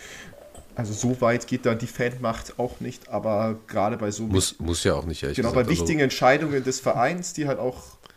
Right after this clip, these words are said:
Speaker 1: die Fanszene betreffen, wird, äh, der Fanvertreter im Vorstand halt auch, äh,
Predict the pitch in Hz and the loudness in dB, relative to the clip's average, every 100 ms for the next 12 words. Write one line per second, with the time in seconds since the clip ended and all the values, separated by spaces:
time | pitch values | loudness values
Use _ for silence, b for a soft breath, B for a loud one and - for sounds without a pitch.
0 | B B B B B B 131 - 131 143 | B B B B B B -4 0 0 0
1 | - 135 123 113 - 131 131 151 151 - | 0 0 0 -4 0 0 0 -8 -10 -12
2 | - - 120 123 - - 120 127 123 120 | -14 -6 -4 -4 -8 -8 -2 0 2 0
3 | 123 123 B B B B 117 117 - 143 | -2 -6 B B B B -8 0 2 2
4 | - 113 117 113 120 107 101 - 98 - | 0 0 0 0 2 0 -2 -2 -4 -2
5 | 107 98 85 92 - - 90 87 | -4 -2 -2 -4 -8 -6 -4 -2